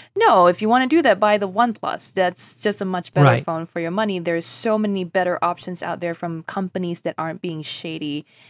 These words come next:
Speaker 1: that I really don't think, I personally wouldn't recommend it to any of my friends, to anyone that's a reader. I don't wanna hate on the company too much because they have, you know, at least on the U S side, been very frank about their problems and have been,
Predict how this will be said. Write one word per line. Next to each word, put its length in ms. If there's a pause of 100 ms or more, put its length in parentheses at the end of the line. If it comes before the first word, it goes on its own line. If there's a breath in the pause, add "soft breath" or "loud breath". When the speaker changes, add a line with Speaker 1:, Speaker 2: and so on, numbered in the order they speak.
(160 soft breath)
Speaker 1:
that 180
I 80
really 400
don't 240
think, 340 (640)
I 300
personally 420
wouldn't 260
recommend 420
it 120
to 100
any 120
of 80
my 140
friends, 540
to 80
anyone 360
that's 440
a 120
reader. 640 (560)
I 80
don't 120
wanna 160
hate 240
on 120
the 60
company 340
too 120
much 180
because 240
they 240
have, 300 (300)
you 120
know, 120
at 160
least 220
on 80
the 80
U 120
S 120
side, 280
been 220
very 640
frank 400
about 380 (100)
their 120
problems 500
and 140
have 220
been, 280